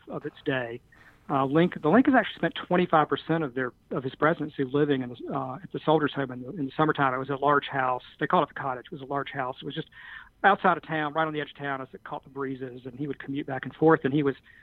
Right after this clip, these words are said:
coming up the road. It was dark. And he was riding a horse, and a shot rings out, and the horse bolts, and re-, he, he manages to bring it under control, and, and, and, you know, gets, gets back to the Soldiers' Home. And the next day,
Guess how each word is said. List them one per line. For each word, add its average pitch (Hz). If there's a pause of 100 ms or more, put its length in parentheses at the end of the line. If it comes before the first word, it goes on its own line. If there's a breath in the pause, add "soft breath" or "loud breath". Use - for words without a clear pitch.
(300 soft breath)
coming 170
up -
the 147
road. 160
It 147
was 131
dark. 147
And 135
he -
was 123
riding 143
a 127
horse, 147
and 135
a 120
shot 151
rings 147
out, 139
and 123 (100)
the 131
horse 147 (100)
bolts, 147
and 131
re-, 143
he, 151
he 143
manages 156
to -
bring 151
it 143
under 131
control, 147
and, 127
and, 127 (120)
and, 135
you 139
know, 123 (220)
gets, - (280)
gets -
back 139
to 160
the -
Soldiers' 160
Home. 131
And 127 (540 loud breath)
the 143
next 156
day, 160